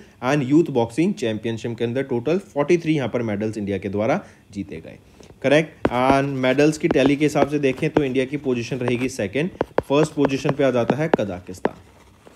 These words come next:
यहीं पे अगर हम बात कर रहे हैं Asian Wrestling Championship की, तो India के नौ मेडल थे Asian Wrestling Championship की, जो कि Kyrgyzstan में हुई थी। वहीं पर अगर हम बात करें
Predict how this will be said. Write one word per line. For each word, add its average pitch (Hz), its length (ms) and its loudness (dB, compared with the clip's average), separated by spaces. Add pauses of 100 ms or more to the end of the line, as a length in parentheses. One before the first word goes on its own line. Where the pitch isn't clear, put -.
(1200)
यहीं 156 140 4
पे 170 100 6
अगर 175 200 8
हम 175 160 4
बात 143 240 6
कर 143 180 4
रहे 147 120 4
हैं 190 220 0 (1400)
Asian 151 400 8
Wrestling 160 420 6
Championship 117 640 0
की, 95 160 -6 (100)
तो 147 120 4
India 147 340 4
के 170 180 2
नौ 131 280 2
मेडल 139 280 2
थे 160 160 0 (140)
Asian 143 360 0
Wrestling 135 400 0
Championship 117 540 -2
की, 147 140 -4
जो 131 140 -2
कि - 120 -2
Kyrgyzstan 110 560 -4
में 120 120 -2
हुई 117 100 -2
थी। 160 220 -2 (360)
वहीं 135 160 2
पर 165 160 4
अगर 165 220 4
हम 175 200 2
बात 139 260 4
करें 170 260 2